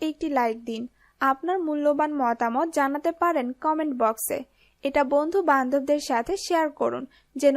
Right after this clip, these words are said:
তাদের অনেক উপকার হয়। এই ধরনের ভিডিও পেতে আমার চ্যানেলটি সাবস্ক্রাইব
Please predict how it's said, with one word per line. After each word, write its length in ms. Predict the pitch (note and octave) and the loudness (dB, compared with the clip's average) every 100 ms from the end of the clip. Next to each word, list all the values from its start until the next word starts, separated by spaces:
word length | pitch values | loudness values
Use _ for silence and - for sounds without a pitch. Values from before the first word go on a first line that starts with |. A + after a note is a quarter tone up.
| C#4 | 2
তাদের 320 | B3 A#3 D4 - | 0 2 0 2
অনেক 300 | D4+ E4 F#4 E4+ | 0 0 -2 -2
উপকার 440 | C#4 C#4 C#4 D4 C#4 | 0 0 0 -2 0
হয়। 260 | B3 A#3 B3+ _ _ _ | -2 -4 -6 _ _ _
এই 140 | C#4+ C#4+ | -2 0
ধরনের 400 | E4 E4+ F4+ F#4+ | 2 2 2 -2
ভিডিও 380 | E4+ C#4+ C#4 D4 | -2 -2 2 0
পেতে 340 | C#4+ A#3+ A#3+ E4 - | 2 0 2 0 2
আমার 300 | D4 C#4+ E4+ F#4+ | 0 2 0 0
চ্যানেলটি 440 | E4 C4+ C#4 D4+ | -2 0 -2 -4
সাবস্ক্রাইব 580 | D4 C#4+ B3 - D4+ D4+ | -4 -4 -4 -6 -2 -2